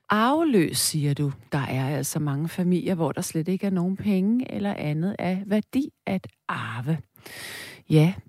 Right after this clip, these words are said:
det er jo rigtigt nok, men nu refererer jeg altså til en historie, hvor der faktisk var penge at arve. Jeps.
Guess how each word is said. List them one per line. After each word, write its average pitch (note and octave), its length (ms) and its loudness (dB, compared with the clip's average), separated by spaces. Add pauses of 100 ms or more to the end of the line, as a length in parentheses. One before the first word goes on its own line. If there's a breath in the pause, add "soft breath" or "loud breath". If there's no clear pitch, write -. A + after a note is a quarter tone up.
(120)
det G3 180 2
er A#3+ 80 2
jo D#3+ 320 6
rigtigt F#3 340 0
nok, G3+ 240 4
men F#3+ 240 4
nu G3+ 440 4 (180)
refererer D#3 460 0
jeg G#3 140 0
altså F#3+ 260 -2
til F#3 320 0
en F3 140 2
historie, E3 520 2
hvor F3 200 2
der D#3+ 140 0
faktisk D#3 480 -2
var C4+ 380 4
penge C#3+ 420 -2
at B2 320 -2
arve. F#2 460 -4 (2500 loud breath)
Jeps. - 520 -6